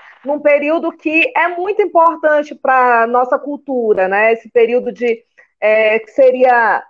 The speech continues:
a, a finalização das festas juninas, então o curso de comunicação vai celebrar,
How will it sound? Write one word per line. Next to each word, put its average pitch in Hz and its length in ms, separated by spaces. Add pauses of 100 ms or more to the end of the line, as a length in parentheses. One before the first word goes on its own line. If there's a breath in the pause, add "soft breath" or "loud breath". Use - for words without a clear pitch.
(320)
a, - 440
a 240 40
finalização 302 840
das 285 200
festas 254 340
juninas, 247 640
então 277 240
o 277 40
curso 302 240
de - 100
comunicação 285 840 (300 loud breath)
vai 262 200
celebrar, 320 920